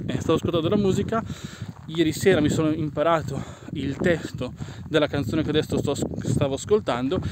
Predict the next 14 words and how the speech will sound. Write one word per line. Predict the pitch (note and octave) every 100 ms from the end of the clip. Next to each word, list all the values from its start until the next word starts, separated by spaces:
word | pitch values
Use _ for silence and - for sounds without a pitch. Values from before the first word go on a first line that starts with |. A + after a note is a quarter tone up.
| - -
e | G3
quando | - - E3+ C#3+
ascolto | - - G3 F3 -
i | -
suoni, | - F3 F3 C3+ A#2+ D3+
quando | D3+ C#3
ascolto | - E3 E3
le | C#3
parole | - D#3 C#3
del | B2+ E3 -
testo | B2+ - C#3
della | B2+
canzone, | B2 G#3+ G#3+ C3+ C3 G3 - - - - -
eh, | C#3 C3+ B2+ A#2+